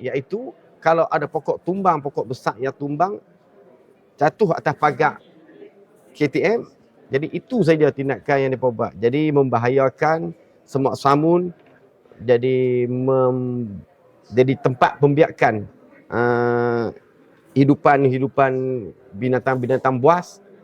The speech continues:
Jadi risiko kepada penduduk di sekitar rel kereta api itu. Okey, ah, mas-, jadi saya berharap pihak R A C atau K T M ambil tindakan secepat yang mungkin lah,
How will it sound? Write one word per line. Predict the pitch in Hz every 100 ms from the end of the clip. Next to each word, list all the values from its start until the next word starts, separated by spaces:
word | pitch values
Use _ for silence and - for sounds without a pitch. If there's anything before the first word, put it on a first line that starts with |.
| - _ 113
Jadi | 123 151 156 156 135 - _ _ _ _ -
risiko | - 175 - 160 127
kepada | 139 139 143 143 139 127 - - _
penduduk | 147 151 196 - _
di | 127 143
sekitar | - 143 143 139 123
rel | 143
kereta | 139 143
api | 135 143 131
itu. | - _ _ _ _ - - - _ - - -
Okey, | 127 175 208 - - - - _ 135
ah, | 139 139
mas-, | 143 139 - -
jadi | 120 131 165
saya | 151 147 139
berharap | 139 165 - -
pihak | 139 143 139 -
R | 139 127
A | 131
C | - 156
atau | 170 - 135
K | 131
T | - 117
M | 143 135
ambil | 127 -
tindakan | 120 117 95 127 123
secepat | - - 123 120 120 117 113 104 82 69 - _ _ - - -
yang | 131
mungkin | 139 131 165
lah, | 165